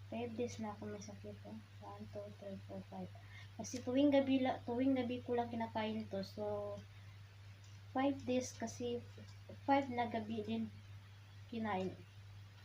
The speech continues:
Five lang. Oh, nagtasan ko five. So, sampu pala. Ayan.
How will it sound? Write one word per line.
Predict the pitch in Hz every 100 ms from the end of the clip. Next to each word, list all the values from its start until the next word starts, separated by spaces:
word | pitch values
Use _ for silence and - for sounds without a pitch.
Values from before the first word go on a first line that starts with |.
| - 240
Five | 247 220
lang. | 202 196
Oh, | 247
nagtasan | 254 233 214 226 - 233 226
ko | -
five. | - 185 185 - - - - -
So, |
sampu | 226 233 226 233 233
pala. | 202 170 160 - - - - - - - - - - - - - - - 226
Ayan. | 185 160 -